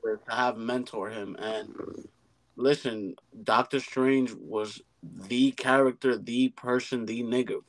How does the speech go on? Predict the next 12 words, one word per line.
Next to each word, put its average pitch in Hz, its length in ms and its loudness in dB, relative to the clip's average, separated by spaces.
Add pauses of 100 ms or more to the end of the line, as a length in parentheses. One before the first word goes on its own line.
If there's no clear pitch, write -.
(160)
for 110 180 4
that 107 200 4
movie, 110 420 -6 (460)
for 117 180 0
that 113 220 4
role. 104 420 2 (120)
And 104 520 -2 (1200)
it 127 160 6
was 143 420 8
a 135 80 4
beautiful 143 440 4
dynamic. 165 640 2